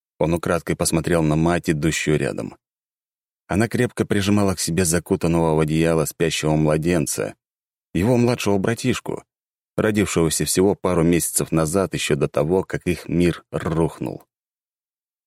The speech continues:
За матерью, держась за ее юбку, плелась восьмилетняя Мартина. Она то и дело спотыкалась, но не плакала. Слезы, кажется, высохли еще несколько дней назад.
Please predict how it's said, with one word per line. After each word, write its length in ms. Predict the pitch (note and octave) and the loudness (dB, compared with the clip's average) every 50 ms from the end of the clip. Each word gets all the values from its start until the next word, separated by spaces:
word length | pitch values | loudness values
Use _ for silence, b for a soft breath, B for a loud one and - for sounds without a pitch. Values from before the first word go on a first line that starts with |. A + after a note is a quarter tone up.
| _ _ _ _ _ _ _ _ _ _ _ _ _ _ - | _ _ _ _ _ _ _ _ _ _ _ _ _ _ -12
За 220 | - C#2 C#2+ D#2 D#2+ | -8 -2 0 0 2
матерью, 560 | E2+ F#2 F#2+ F#2 - F#2 F2+ F2+ F2+ F2+ E2+ | 2 0 0 0 0 0 0 2 2 2 2
держась 540 | D2 E2 E2+ D#2+ D2+ D#2+ F2 F2 E2+ D#2 - | 2 2 0 0 2 0 0 0 0 0 0
за 100 | D2+ D2+ | 2 2
ее 220 | D#2+ D#2+ D#2 D2+ | 4 4 4 4
юбку, 560 | D2+ D#2 F2+ F#2 - - - - D#2 D2 - _ _ _ _ _ _ _ _ _ _ - | 4 2 2 2 0 -4 -4 -2 -2 -2 -2 _ _ _ _ _ _ _ _ _ _ -4
плелась 480 | F2 F#2 G#2 G#2 A2 A#2+ A#2 - - | 0 2 2 2 2 2 2 0 0
восьмилетняя 640 | G#2 G2 - G2 F2+ E2 F2+ F#2 E2+ - F2 E2+ E2+ | 0 0 2 2 2 2 2 0 0 2 0 0 2
Мартина. 600 | E2 F2 F2 D#2+ - - A1+ A1 A1 - - - _ _ _ _ _ _ _ _ _ _ _ _ _ _ _ _ _ _ _ _ _ _ _ _ | 2 0 -2 -2 -6 -10 -8 -8 -8 -10 -12 -16 _ _ _ _ _ _ _ _ _ _ _ _ _ _ _ _ _ _ _ _ _ _ _ _
Она 220 | - E2 G#2 C#3 | -2 0 0 0
то 140 | D3 - C#3 | 0 2 2
и 80 | C#3 C3+ | 2 4
дело 240 | B2+ C#3 C3+ C3 A#2 | 4 2 4 4 2
спотыкалась, 840 | - - A#2+ - G#2 - - F#2+ G2 G2+ G2+ F#2+ F#2 E2+ - - | 2 0 -2 -4 -4 -4 -2 0 0 2 2 0 0 -2 -2 0
но 240 | D#2 D2 D2+ D2 C#2+ | 2 2 2 2 2
не 120 | C#2+ C#2 | 0 -2
плакала. 720 | - - E2 F2 E2 D#2+ D2+ - - - G1+ G1+ - - _ _ _ _ _ _ _ _ _ _ _ _ _ - | -2 0 0 2 2 0 -2 -4 -6 -10 -8 -8 -10 -12 _ _ _ _ _ _ _ _ _ _ _ _ _ -6
Слезы, 500 | - - B2+ C3 C#3 C#3+ C#3 G#2+ A#2 G2+ | -4 0 2 4 4 4 4 2 2 0
кажется, 400 | - A#2 G#2+ G2 G2 - G2 F2+ | 0 0 -2 0 -2 -2 -2 0
высохли 400 | G2+ B2 A#2 - F2+ - F2 F2+ | 2 2 2 0 -2 0 0 0
еще 260 | F2+ E2+ - - F#2 | 0 0 0 0 2
несколько 460 | F#2 F#2 F2+ - - E2+ D2+ - E2+ | 2 2 0 0 -2 -2 -2 -2 -2
дней 200 | D#2+ F2 F2 E2+ | 0 0 2 2
назад. 500 | E2 E2+ E2+ D#2 - - - - - - | 2 2 0 0 -2 -6 -8 -8 -14 -20